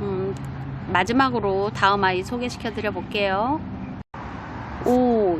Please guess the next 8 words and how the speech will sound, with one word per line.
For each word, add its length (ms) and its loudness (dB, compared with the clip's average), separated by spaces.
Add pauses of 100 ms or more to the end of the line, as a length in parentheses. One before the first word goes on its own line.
요 220 4
아이는 880 4
사이즈가 1000 2 (120)
엄청 560 2
빵빵하고 640 4
실해요. 560 4
이건 300 -2
진짜, 680 2